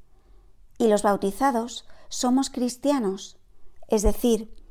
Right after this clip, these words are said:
consagrados, ungidos.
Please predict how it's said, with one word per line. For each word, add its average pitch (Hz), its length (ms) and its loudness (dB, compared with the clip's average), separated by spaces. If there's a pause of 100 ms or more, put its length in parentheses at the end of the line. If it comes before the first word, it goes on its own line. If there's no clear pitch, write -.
(380)
consagrados, 202 1040 0
ungidos. 226 800 -2